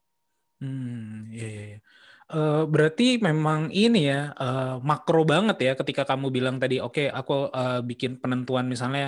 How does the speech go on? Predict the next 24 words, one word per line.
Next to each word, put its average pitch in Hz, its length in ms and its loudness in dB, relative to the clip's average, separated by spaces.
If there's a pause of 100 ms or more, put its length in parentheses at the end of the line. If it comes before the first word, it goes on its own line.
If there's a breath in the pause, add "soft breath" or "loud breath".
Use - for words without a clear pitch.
eh, 117 400 -2
biar, 120 280 0 (280)
eh, 117 560 -4
apa, 131 400 -8
harga 120 320 -2
komoditasnya 120 720 2
ada 110 80 0
batas 110 240 -2
atas, - 240 -4
batas 110 240 -4
bawah," 113 320 -2
kayak 104 300 -6
gitu. 98 180 -8 (400 loud breath)
Lalu 147 240 8
secara 151 240 6
implementasi 147 640 4
pasti 233 320 0
itu 269 160 2
ada 143 160 4
kaitannya 135 400 0
sama 131 200 -2 (280)
Kementerian 135 400 -2
S 135 160 -2
D 185 80 8